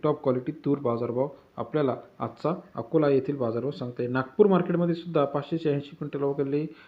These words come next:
पाच हजार तीनशे ते सहा हजार सातशे रुपये. सरासरी दर जो आहे महाराष्ट्रात पन्नास ते सत्तर रुपयाच्या घरात तुरीला आजचा मार्केट रेट आहे. चला तर बाकीच्या शहरातील जाणून घेऊया बाजारभावाचे अपडेट. लासलगाव निपाट पाच तीनशे, पैठण सहा हजार तीनशे, मोर्शी सहा हजार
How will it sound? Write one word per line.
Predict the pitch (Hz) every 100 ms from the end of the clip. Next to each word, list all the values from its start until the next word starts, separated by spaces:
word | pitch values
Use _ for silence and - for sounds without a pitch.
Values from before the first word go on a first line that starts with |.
| _ -
पाच | 127
हजार | 131 123 -
तीनशे | 151 151
ते | 156
सहा | 151 131
हजार | 123 151
सातशे | - 127 - 170
रुपये. | 151 131
सरासरी | 123 160 185 208
दर | 196 190
जो | 180 190
आहे | 196
महाराष्ट्रात | 175 170 175 165 147 - - _
पन्नास | 156 160 185 190
ते | 175
सत्तर | 170 - 185
रुपयाच्या | 175 165 175 139
घरात | 127 135 127 - - _ -
तुरीला | 156 170 -
आजचा | 123 - 165
मार्केट | 131 117 - 123
रेट | 143 135
आहे. | 113
चला | 120 120 120
तर | 127
बाकीच्या | 117 - 135 139
शहरातील | 131 127 143
जाणून | 131 123 135
घेऊया | 131 139
बाजारभावाचे | 139 131 135 135 139 143
अपडेट. | 135 143 151 - - - 143
लासलगाव | 139 160 165
निपाट | 160 160
पाच | 160 156
तीनशे, | 156 160 165 160 160 165 - - -
पैठण | 147 180
सहा | 180 160
हजार | 151 156
तीनशे, | 156 160 - 147
मोर्शी | 143 151 170
सहा | 165 156
हजार | 151